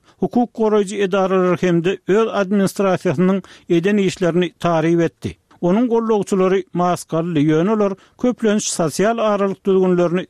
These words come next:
saklamady. Şeýle de Trump özüne we Ak Tamyň onuň gowrak resmiýetine ýokşan wirusyň ýurt boýunça ýaýrawynyň iki aý bäri ýokary bolmagyna garamazdan pandemiýanyň ýok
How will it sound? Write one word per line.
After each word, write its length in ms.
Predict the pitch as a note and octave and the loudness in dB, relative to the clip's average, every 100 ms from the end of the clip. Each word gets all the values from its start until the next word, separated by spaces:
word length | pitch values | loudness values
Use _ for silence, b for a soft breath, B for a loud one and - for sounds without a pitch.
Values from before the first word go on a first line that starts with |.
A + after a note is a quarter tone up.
| - | -4
saklamady. 640 | F3 - F3+ F3 D3+ G2 - b | -4 -2 0 0 -2 -6 -16 b
Şeýle 360 | - F3 F3+ A3+ | -4 0 0 0
de 80 | A#3+ | -2
Trump 380 | - G3+ G#3+ - F#3 | -2 0 -2 -2 0
özüne 340 | F3+ E3 G3 | 2 2 0
we 180 | A3 G3 F3+ | 0 -2 -2
Ak 220 | A3 A3 - | -2 -4 -4
Tamyň 380 | G#3+ G3+ G#3+ G3+ B - | 0 2 0 -2 B -2
onuň 420 | F#3 F3 F#3+ A#3+ | 0 2 0 0
gowrak 340 | A3+ G#3+ G#3+ - | 2 2 0 -2
resmiýetine 640 | G#3 - G#3+ G3+ - G3+ G3 | -6 -4 -2 0 0 2 2
ýokşan 440 | F3+ - F3+ F#3+ b b - | 0 -2 -2 -2 b b -2
wirusyň 640 | G#3+ A#3+ A#3 G3 G3 A3 - | 0 2 0 0 0 -2 -2
ýurt 260 | G3+ A#3+ - | -2 -2 0
boýunça 360 | G#3 G3+ E3+ G3+ | 0 0 0 0
ýaýrawynyň 540 | G3+ G3 F#3 F#3 G3+ F#3+ b - | 2 0 2 0 0 -4 b -8
iki 240 | D#3+ A3 | -4 0
aý 160 | A#3+ A3+ | 0 2
bäri 260 | G#3 G3 G#3 - | 2 0 -2 -4
ýokary 400 | F3 F3 - G3+ | -2 0 -2 -2
bolmagyna 440 | B3 A#3 A3 G#3+ G#3 | 0 0 2 2 2
garamazdan 640 | G3 F#3+ F#3+ E3+ F3+ G3+ b b - | 0 2 2 0 0 -2 b b -4
pandemiýanyň 800 | F#3 E3+ G#3+ A#3 G#3+ F#3+ G3 - | 0 0 0 0 0 0 -2 -2
ýok 240 | D#3+ A3 | -2 0